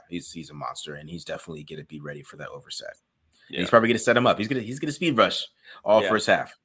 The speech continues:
Speaker 1: So
Speaker 2: Yeah, I can,
Speaker 1: we'll see
Speaker 2: I
Speaker 1: if
Speaker 2: can al-, I can already see it. It's just spamming double swipe, like, <laughs> side scissors, two-hand swipes, and then all of a sudden I'm getting a,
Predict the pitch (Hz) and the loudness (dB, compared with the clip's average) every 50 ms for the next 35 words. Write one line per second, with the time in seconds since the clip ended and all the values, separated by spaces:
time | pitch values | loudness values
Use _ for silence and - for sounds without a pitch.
0 | _ _ _ _ _ _ - - 110 104 107 113 - 123 113 - 113 120 117 127 | _ _ _ _ _ _ 0 4 4 6 6 4 4 2 2 6 4 6 6 6
1 | 120 117 113 107 - - 107 117 - 117 113 110 110 107 104 101 - - 110 101 | 6 6 6 6 6 2 0 0 2 2 4 4 4 2 0 -4 -6 -6 -4 -2
2 | 98 95 98 95 - - 101 - - - - 113 107 107 107 107 104 104 104 101 | 0 -2 -2 -2 -4 -10 -10 -10 -12 -10 -4 -2 0 0 0 -2 0 -2 0 0
3 | 101 101 95 98 - - 107 104 104 101 98 101 - - 95 95 95 92 - - | 0 -4 -4 -6 -8 -4 -2 0 0 2 0 0 -2 -2 -2 -2 -2 -2 -6 -10
4 | 120 117 156 120 - - - 120 101 104 113 101 - 120 110 107 101 107 104 - | -10 -10 -10 -10 -12 -6 -2 0 0 0 0 -2 -4 -4 -4 -4 -6 -10 -10 -4
5 | - 123 113 113 107 104 - - 107 113 110 110 104 113 110 - - 107 104 104 | -2 0 0 0 -2 -4 -6 -4 2 2 4 4 4 0 -2 -2 -6 -4 -2 -2
6 | 98 107 104 101 95 104 104 - 107 104 98 98 101 90 107 104 87 101 95 90 | 0 0 0 0 0 -2 -2 0 0 0 0 0 -2 -2 -4 -4 -2 -2 -2 -2
7 | 95 | -4